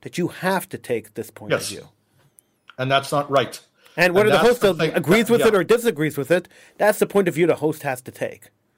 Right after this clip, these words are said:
Speaker 1: And, uh,
Speaker 2: Yeah.
Speaker 1: that is the problem. And I
Speaker 2: And
Speaker 1: would
Speaker 2: that's,
Speaker 1: never, ever do
Speaker 2: I
Speaker 1: that to
Speaker 2: don't
Speaker 1: anybody.
Speaker 2: Yeah,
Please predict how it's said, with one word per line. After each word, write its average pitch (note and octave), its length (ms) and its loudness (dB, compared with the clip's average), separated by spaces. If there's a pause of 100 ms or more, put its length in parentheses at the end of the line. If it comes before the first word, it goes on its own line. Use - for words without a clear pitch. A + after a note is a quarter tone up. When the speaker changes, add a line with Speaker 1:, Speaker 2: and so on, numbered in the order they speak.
(540)
Speaker 1:
And, D#3 260 2
uh, D#3 80 4
Speaker 2:
Yeah. D3+ 60 0
Speaker 1:
that G3 260 2
is F3 80 0
the E3+ 80 -4
problem. C#3+ 440 -4 (1080)
And E3 160 2
I E3 60 2
Speaker 2:
And G3+ 100 4
Speaker 1:
would G3+ 80 2
Speaker 2:
that's, F3 140 0
Speaker 1:
never, A3 280 4
ever F#3+ 220 0
do E3 60 -4
Speaker 2:
I F3+ 100 2
Speaker 1:
that F#3 140 2
to - 0 -
Speaker 2:
don't D3+ 160 2
Speaker 1:
anybody. D#3+ 420 -4 (2000)
Speaker 2:
Yeah, C#3+ 240 -2